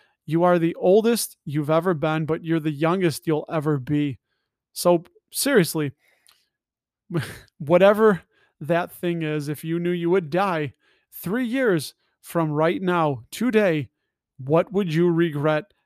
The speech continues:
not doing? Obviously within reason, because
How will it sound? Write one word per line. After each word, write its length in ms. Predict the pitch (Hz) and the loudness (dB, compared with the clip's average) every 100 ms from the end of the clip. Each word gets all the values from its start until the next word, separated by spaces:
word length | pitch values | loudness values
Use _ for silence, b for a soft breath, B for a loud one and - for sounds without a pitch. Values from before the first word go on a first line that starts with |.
| _ 147 | _ -6
not 380 | 147 147 - | -4 -4 -4
doing? 320 | 147 147 135 - b b - | -4 -2 -4 -10 b b 0
Obviously 640 | 220 214 220 202 - 208 | 2 4 2 0 -2 -2
within 420 | 185 170 - 156 147 | 2 2 2 -2 -2
reason, 400 | 147 147 151 147 | -2 -2 -4 -4
because 560 | 147 - 170 165 135 | -6 -4 -2 -2 -4